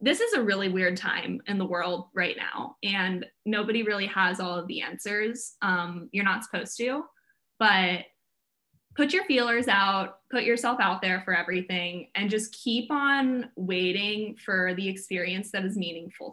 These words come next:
to you. You know, don't close yourself off to anything. Don't step away from anything. Just put yourself out there, be persistent, and recognize that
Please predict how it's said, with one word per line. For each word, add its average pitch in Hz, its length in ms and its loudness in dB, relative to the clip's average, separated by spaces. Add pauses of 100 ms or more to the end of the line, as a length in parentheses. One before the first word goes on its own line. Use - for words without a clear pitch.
to - 80 -14
you. - 420 -10 (220)
You 202 100 -2
know, 196 140 0
don't 202 300 2
close 240 240 0
yourself 226 380 0
off 170 300 -4
to 190 60 -4
anything. 180 760 -4 (120)
Don't 196 580 0
step - 280 -2
away 180 300 0
from 196 120 -2
anything. 220 560 0
Just 220 240 -4
put 196 280 -4
yourself 302 400 -2
out 165 260 2
there, 226 440 2 (320)
be 214 200 0
persistent, 208 880 -2
and 185 320 0
recognize 214 760 2
that 180 440 2